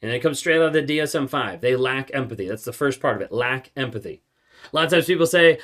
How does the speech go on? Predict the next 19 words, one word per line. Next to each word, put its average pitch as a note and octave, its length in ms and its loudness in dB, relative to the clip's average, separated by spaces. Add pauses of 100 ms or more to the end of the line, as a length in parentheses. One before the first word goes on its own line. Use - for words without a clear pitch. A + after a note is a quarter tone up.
(120)
they're D#3+ 180 6
devoid D3+ 500 2
of C3+ 120 2
empathy. G#2 500 -6
And, D3+ 240 0 (160)
and D#3 120 -2
they D#3 120 2
just G#3+ 260 0
kind A3+ 160 0
of E3 140 -2
use G3 380 -4
that D3+ 220 0
label D3 600 2
to - 100 -16
be D#3 140 -2
like, D3 180 0
"Hey, E3 340 0 (400)
no A#2+ 140 -2
empathy, E3 480 0